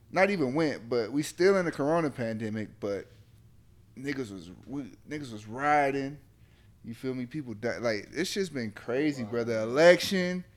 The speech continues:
Speaker 1: you know what I'm saying? Like, this been a wild-ass fucking year, man. Like, probably the wildest I've ever lived in.
Speaker 2: Yeah, it's been a wild year for society, for sure.
Speaker 1: But, yeah, I don't know, bro. But, you know what I'm saying? Once this shit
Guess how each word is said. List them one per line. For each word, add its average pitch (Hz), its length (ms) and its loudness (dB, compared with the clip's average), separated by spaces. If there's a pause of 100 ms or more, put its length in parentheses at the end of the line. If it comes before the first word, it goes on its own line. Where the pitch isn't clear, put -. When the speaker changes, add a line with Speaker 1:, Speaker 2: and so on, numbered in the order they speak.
(400)
Speaker 1:
you 139 140 -6
know 156 80 -2
what 165 140 0
I'm 160 80 -6
saying? 165 400 -6
Like, 110 200 -2
this 170 180 -4
been 156 180 -4
a 107 80 0
wild-ass 113 720 2
fucking 110 400 -8
year, 110 360 -4
man. 101 360 -10
Like, 98 180 -10 (240)
probably 196 260 0
the 175 100 -2
wildest 156 440 -2
I've 120 180 -4 (240)
ever 135 460 -4 (460)
lived 123 320 -6
in. 92 260 -12 (320)
Speaker 2:
Yeah, 101 80 -20
it's 113 100 -20
been 139 120 -20
a 117 120 -20
wild 113 360 -14
year 104 120 -18 (340)
for 104 80 -20 (420)
society, 98 440 -20 (300)
for 92 160 -20
sure. 95 200 -20 (1300)
Speaker 1:
But, 73 240 -14 (260)
yeah, - 80 -20 (320)
I - 40 -16
don't 120 240 -12
know, 95 260 -14
bro. - 160 -14 (380)
But, 92 220 -6 (140)
you 127 100 -10
know 120 100 -8
what 123 60 -6
I'm 123 80 -10
saying? 123 280 -8
Once 123 180 -8
this 143 120 -8
shit 147 360 -10